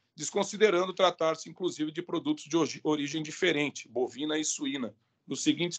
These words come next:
termos. Nesse documento, refuta-se manifestamente o declarado em todos os documentos fiscais que acobertaram a compra da mercadoria, nos foi consignado gordura industrializada neutralizada ou gordura bovina refinada clarificada.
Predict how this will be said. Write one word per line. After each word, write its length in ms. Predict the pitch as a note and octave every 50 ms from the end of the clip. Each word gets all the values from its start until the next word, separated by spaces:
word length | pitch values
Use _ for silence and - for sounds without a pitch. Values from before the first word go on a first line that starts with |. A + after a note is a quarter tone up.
| - -
termos. 440 | D#3 D3+ C3 A2 - - - - _ _ _ _ _ _ _ _ _ _ _ -
Nesse 180 | E3 D#3 - D3+
documento, 460 | D#3 D3+ - G3 F#3+ G#3+ A3 G3+ -
refuta-se 500 | F3 D#3+ - - G3 F3 G3 - - F3+
manifestamente 720 | E3+ F3 D#3+ - E3 D#3 - D#3+ C#3+ D3+ E3 F3 F3 -
o 40 | D3+
declarado 440 | D3+ D3+ - D3 C3+ D3+ D#3 D3 C#3+
em 60 | C3+
todos 360 | - - F#3 G3 E3+ D#3 D3+
os 40 | C3+
documentos 420 | C#3+ D#3 - - D3 D3+ D3 -
fiscais 440 | - - B2+ - - E3 D#3+ E3 D#3+
que 80 | - D#3
acobertaram 580 | - - - D#3+ C#3+ C#3 C#3 - D3 D3 C#3+
a 60 | C3 -
compra 280 | - D3 C#3 - C#3+
da 80 | C3+ C3+
mercadoria, 640 | C3 C3 B2+ - C3+ C3 B2 A#2+ A#2+ D#3+ F3 F3 - _ _ _ _ _ _ - - - - _ -
nos 160 | D#3 D3 -
foi 120 | - F3+ F3
consignado 520 | - E3+ C#3 - D3 C#3 D3 D#3 D#3+ D3
gordura 340 | C#3+ D3 B2+ G2 D3+ D#3+ D#3+
industrializada 720 | D3+ C#3 C3 - D3 C#3+ C#3 B2+ A#2+ C#3 D3 D3 C#3 C#3+
neutralizada 840 | C#3 C#3 B2+ - D3 C3+ C3 B2+ A#2+ A#2 C#3 D#3 E3+ F3+ F3+ F3 F3+
ou 160 | E3+ E3+ E3 D#3
gordura 340 | D#3+ D3+ - D3+ D#3 D#3
bovina 380 | D#3 C#3+ C#3+ B2+ - C#3+ D3 D3
refinada 520 | D3 C#3+ - - - B2 B2 C3 C3 C3+
clarificada. 680 | C3 - C#3 C3 C3 B2+ - - - _ A#2 - - -